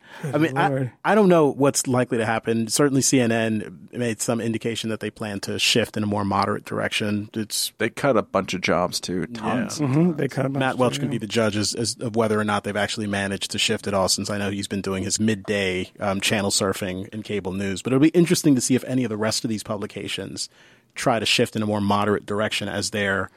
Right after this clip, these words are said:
Speaker 2: reassessing things, reorganizing, pushing certain people out of their newsroom.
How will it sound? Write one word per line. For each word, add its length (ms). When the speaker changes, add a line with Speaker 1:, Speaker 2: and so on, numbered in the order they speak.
Speaker 2:
reassessing 720
things, 640
reorganizing, 1200
pushing 320
certain 300
people 240
out 100
of 60
their 120
newsroom. 460